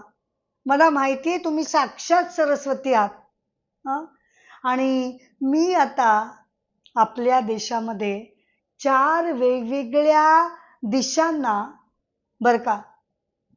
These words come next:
चार वेगवेगळ्या दिशांना चार मठांची स्थापना करणार आहे आणि प्रत्येक मठामध्ये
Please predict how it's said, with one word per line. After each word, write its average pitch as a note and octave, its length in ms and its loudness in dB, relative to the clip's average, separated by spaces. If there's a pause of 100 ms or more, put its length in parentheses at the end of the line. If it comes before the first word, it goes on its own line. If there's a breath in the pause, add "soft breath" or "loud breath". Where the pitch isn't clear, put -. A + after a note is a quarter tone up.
(540)
चार C#4+ 400 6
वेगवेगळ्या C4 720 2
दिशांना A3+ 680 -2 (840)
चार D4 320 8
मठांची C4 960 -6
स्थापना A#3 680 2
करणार G#3+ 440 -4
आहे G3+ 240 0 (1400)
आणि A#3 280 -2
प्रत्येक C#4 840 -2
मठामध्ये C#4 1080 2